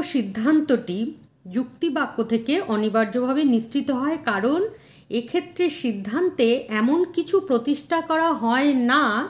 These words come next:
বা করা সম্ভব নয়, যা যুক্তিবাক্যের মধ্যে প্রচ্ছন্নভাবে ছিল না। অর্থাৎ সিদ্ধান্তের বাচনিক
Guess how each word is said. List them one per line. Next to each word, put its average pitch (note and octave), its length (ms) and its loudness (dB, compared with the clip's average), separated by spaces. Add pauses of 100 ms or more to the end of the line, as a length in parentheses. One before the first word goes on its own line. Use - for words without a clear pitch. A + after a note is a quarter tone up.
(680)
বা B3 100 -2
করা C4+ 420 0
সম্ভব C4 520 2
নয়, A#3+ 320 4
যা A#3+ 200 2
যুক্তিবাক্যের C#4 720 -2
মধ্যে C4 360 0
প্রচ্ছন্নভাবে A#3+ 1000 0
ছিল G#3+ 260 -2 (320)
না। G#3 100 -2 (1200)
অর্থাৎ A#3+ 360 -2
সিদ্ধান্তের D#4 840 -2
বাচনিক D4 600 2